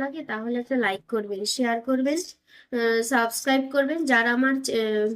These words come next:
ভিডিওটা Facebook পেজ থেকে দেখছেন, পেজটি ফলো করে যাবেন। তো আপনারা সবাই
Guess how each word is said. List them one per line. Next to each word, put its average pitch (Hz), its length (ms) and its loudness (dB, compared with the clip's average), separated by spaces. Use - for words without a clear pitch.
ভিডিওটা 262 460 2
Facebook 247 380 0
পেজ 240 160 2
থেকে 269 160 -2
দেখছেন, 262 280 -2
পেজটি 226 340 -2
ফলো 220 260 0
করে 220 200 0
যাবেন। 165 220 -6
তো 262 60 2
আপনারা 277 260 0
সবাই 269 220 -2